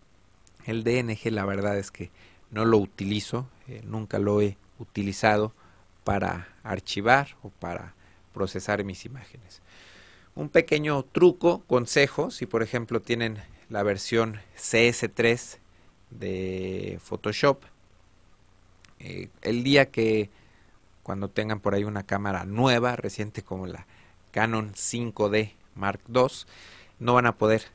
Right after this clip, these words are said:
abrir los archivos C R dos, entonces lo que pueden hacer es,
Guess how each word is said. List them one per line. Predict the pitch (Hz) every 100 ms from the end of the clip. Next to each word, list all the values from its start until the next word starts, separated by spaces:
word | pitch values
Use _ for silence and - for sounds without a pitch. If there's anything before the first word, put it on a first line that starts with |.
| -
abrir | 90 104 101
los | 101 -
archivos | 92 - 104 101 -
C | 95 95
R | 101 113
dos, | 123 139 -
entonces | 110 - 107 - 107 - - - _ -
lo | 101
que | -
pueden | 113 110
hacer | 104 101 107
es, | 104 -